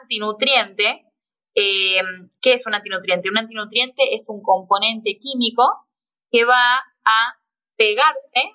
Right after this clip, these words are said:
a un nutriente X, podría ser una vitamina, podría ser un mineral, y luego va a impedir que yo pueda absorberlo. Entonces,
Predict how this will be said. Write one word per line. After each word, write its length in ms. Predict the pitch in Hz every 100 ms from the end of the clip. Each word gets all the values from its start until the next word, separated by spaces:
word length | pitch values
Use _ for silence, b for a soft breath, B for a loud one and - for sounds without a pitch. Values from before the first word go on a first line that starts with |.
| _
a 180 | 202 208
un 100 | 202
nutriente 800 | 196 190 - 214 208 208 196 - - -
X, 420 | 247 403 - - _ _ _ _ _ _
podría 240 | 202 202
ser 180 | 214 214
una 140 | 208 190
vitamina, 760 | 190 196 202 277 269 247 226
podría 300 | 196 190 202
ser 260 | 202 202 196
un 300 | 196 196 190
mineral, 500 | 190 185 196 240 427 - _ _ _ _ _
y 160 | 285 302
luego 440 | 294 285 294 320
va 180 | 254 247
a 100 | 247
impedir 440 | 226 208 208 226
que 120 | 254
yo 240 | 247 214 208
pueda 320 | 214 226 208
absorberlo. 800 | 185 - 180 185 208 185 170 - _ _ -
Entonces, 580 | 190 196 196 240 269